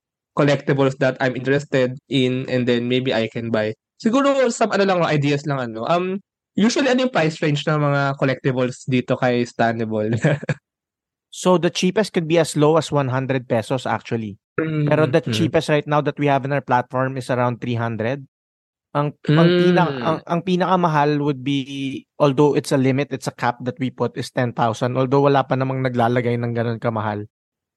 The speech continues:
Speaker 2: Uh, so,
Speaker 1: Mm.
Speaker 2: very affordable to for fans. Hindi siya yung typical N F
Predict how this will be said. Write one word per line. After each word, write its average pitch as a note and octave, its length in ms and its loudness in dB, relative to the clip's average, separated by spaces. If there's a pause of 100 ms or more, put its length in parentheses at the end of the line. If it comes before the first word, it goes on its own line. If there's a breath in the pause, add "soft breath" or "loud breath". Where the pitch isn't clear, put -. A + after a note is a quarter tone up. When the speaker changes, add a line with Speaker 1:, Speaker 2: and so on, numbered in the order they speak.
(160)
Speaker 2:
Uh, B2 400 0
so, D3+ 480 2
Speaker 1:
Mm. G3 160 4
Speaker 2:
very E3+ 240 4
affordable D#3 640 2
to D#3 80 -2
for C#3 240 0
fans. C3+ 240 -2
Hindi D3 240 -6
siya D#3 160 -2
yung D3 140 -4
typical C#3+ 420 0
N B2+ 160 -2
F C3 160 -4